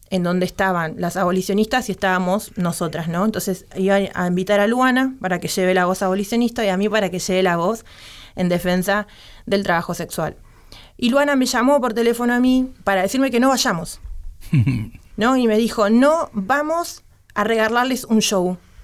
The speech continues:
Speaker 1: a otras que quieren que nosotras nos peleemos mientras ellas toman café con masitas.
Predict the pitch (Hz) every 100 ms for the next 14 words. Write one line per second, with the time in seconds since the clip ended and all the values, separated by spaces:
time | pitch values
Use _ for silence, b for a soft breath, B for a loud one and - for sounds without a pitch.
0 | b b b _ _ 190 196 277 302 294
1 | 302 302 - 196 - 302 285 254 226 196
2 | 196 262 233 208 190 190 233 247 277 277
3 | 302 233 202 202 190 240 226 233 233 233
4 | 185 220 214 180 - 180 165 170